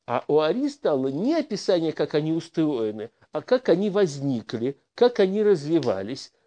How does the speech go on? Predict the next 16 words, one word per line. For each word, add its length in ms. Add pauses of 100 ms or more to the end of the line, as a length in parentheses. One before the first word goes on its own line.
как 260
они 340 (840)
функционируют 1120 (160)
в, 260
в 140
динамике. 720 (400)
То 80
есть 160
вместо 420
статической 720
каббалы 480
испанской 680 (160)
стала 360
динамическая 880
каббала 420
Аризаля, 520